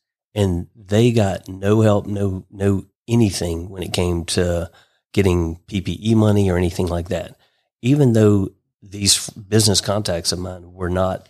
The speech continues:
um, banking with Sam, she still helped, or, or with her bank, she still rescued them.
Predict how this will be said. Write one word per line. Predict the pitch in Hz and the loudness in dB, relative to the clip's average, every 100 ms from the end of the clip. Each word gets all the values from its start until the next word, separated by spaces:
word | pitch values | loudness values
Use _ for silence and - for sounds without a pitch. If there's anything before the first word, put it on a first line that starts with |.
| _ | _
um, | 98 95 87 87 85 _ _ _ - | -12 -8 -8 -12 -16 _ _ _ -4
banking | 104 107 117 120 110 _ | -2 0 -2 -2 -8 _
with | 120 | -6
Sam, | - 131 147 123 _ - | -2 -2 -6 -14 _ -8
she | - | 0
still | 151 - 147 110 | 0 2 0 -2
helped, | 113 - | -4 -4
or, | 104 101 | -2 0
or | 113 104 | 2 2
with | 104 104 | 2 0
her | 107 107 | 2 2
bank, | 95 107 143 _ | 0 -4 -8 _
she | - - 120 | -10 -4 -2
still | - 107 104 | 0 -2 -4
rescued | 92 95 - 82 78 | -4 -4 -4 -6 -16
them. | - _ | -20 _